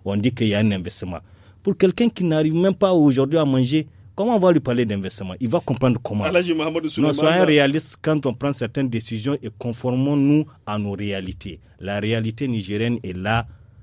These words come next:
Speaker 1: même si on veut faire du bien, c'est vrai. Mais il y a certaines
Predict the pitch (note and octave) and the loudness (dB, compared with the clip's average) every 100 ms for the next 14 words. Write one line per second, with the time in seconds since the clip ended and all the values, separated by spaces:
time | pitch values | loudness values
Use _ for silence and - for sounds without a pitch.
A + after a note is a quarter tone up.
0 | - F#2+ B2+ C3 C#3+ G#2 G#2+ - A2 E2+ | -12 -2 0 0 0 0 -2 -2 -4 -6
1 | F2 G2 G2 F#2 E2 F#2+ E2+ - - - | -8 -8 -8 -10 -8 -8 -8 -12 -20 -20
2 | E2 F#2 G#2 A#2 A#2 - - E2+ - F2+ | -10 -4 0 0 -4 -12 -12 -10 -10 -10
3 | A#2 A2 G#2+ | -4 -4 -4